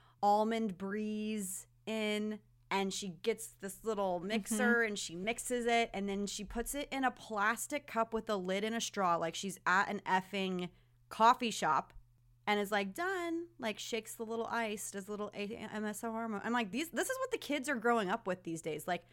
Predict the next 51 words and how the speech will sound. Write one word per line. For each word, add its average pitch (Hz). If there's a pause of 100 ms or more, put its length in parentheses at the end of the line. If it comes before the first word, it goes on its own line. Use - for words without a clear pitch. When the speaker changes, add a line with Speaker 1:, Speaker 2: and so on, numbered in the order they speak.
(260)
Speaker 1:
like, 214
I'm, 262 (100)
like, -
sitting 285
here, 269
uh, 190 (100)
at, 196
at, 208
at, 214
like, 214 (180)
you 240
know, 196
twelve 254
years 247
old 226
with 208
my 202
V 220
H 214
S 214
tape 208
trying 208
to 220
record, 208
like, 185 (120)
N 226
sync 220
Speaker 2:
Oh 214
my 202
Speaker 1:
on 196
Speaker 2:
God. 190
Speaker 1:
Good 190
Morning 214
America 190
Speaker 2:
Same. 180
Speaker 1:
so 180
I 233
can 233
learn 226
a 196
dance 214
move. 190
And 196
now 196
kids 262
are 247
just 208
getting 220
on 208
TikTok, 208
like, 185